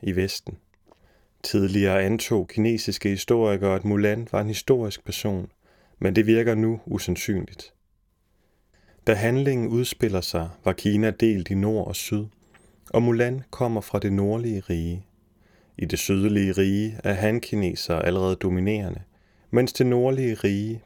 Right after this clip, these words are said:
bestod af folkeslag fra flere etniciteter, hvilket også viser sig i betegnelsen Khan om datidens kejser i det nordlige rige. Mulan tager sin fars plads i et årelangt felttog mod nomader fra nord,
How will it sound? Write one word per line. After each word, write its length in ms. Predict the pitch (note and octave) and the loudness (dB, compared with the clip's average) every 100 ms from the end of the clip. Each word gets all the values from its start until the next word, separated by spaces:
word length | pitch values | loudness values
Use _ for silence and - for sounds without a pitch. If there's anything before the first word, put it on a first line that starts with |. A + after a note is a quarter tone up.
| - | -10
bestod 340 | - G#2+ G#2 | -4 2 2
af 80 | F#2 | 2
folkeslag 760 | - G2+ G#2 A2+ - F2+ E2+ - | 4 4 4 -2 -4 -4 -4 -8
fra 160 | - | -8
flere 440 | - F#2+ F#2+ G#2+ F#2 | -4 0 0 2 -2
etniciteter, 720 | - F2 - - G#2+ F2 G#2 - _ _ _ - | -4 -8 -8 -6 -6 -6 -14 -18 _ _ _ 2
hvilket 300 | A#2+ C3 B2+ | 4 4 2
også 180 | A#2 - | 2 -2
viser 300 | C3 A2+ G#2+ | -4 -4 -6
sig 280 | G#2 F#2 F2 | -2 0 0
i 20 | |
betegnelsen 760 | F2 - A2 G2+ F#2 F2+ - | -2 -2 0 0 0 -4 -6
Khan 440 | F#2 - A2 F#2 F#2+ _ _ - | -6 -2 -2 -4 -8 _ _ -4
om 160 | G2+ | -2
datidens 600 | G2 G#2+ A2 B2 G#2 F#2+ | 4 2 2 -2 -2 -2
kejser 540 | - - F#2+ G#2 - G#2 - - | -4 -2 0 0 -6 -14 -16 -6
i 80 | F#2 | -2
det 120 | F2 | 0
nordlige 480 | F2+ G2 G#2+ F2+ E2+ | 2 0 -2 -4 -2
rige. 360 | E2 E2 F#2 - _ _ _ _ _ _ _ _ _ _ _ _ - | -2 -4 -8 -14 _ _ _ _ _ _ _ _ _ _ _ _ -2
Mulan 380 | G2+ F#2 F#2 G2+ | 2 4 2 2
tager 260 | - G#2 | 0 0
sin 200 | G2 G2 | 0 -2
fars 360 | - G2 G#2+ - | 0 0 0 -4
plads 500 | - G2+ G#2+ - - | -2 -2 -2 -8 -8
i 80 | A2 | -6
et 80 | G#2 | 0
årelangt 500 | G#2+ A#2+ B2 G#2+ - | 2 2 0 -2 -4
felttog 640 | - A2+ A2 - F#2+ F2+ - _ _ | -2 -2 -2 -4 -4 -4 -12 _ _
mod 180 | - G2 | 0 2
nomader 480 | F#2 F2+ F2 F2+ G#2 | 4 2 2 2 0
fra 160 | - F#2 | -2 -4
nord, 380 | F#2+ G2 - | -2 -4 -8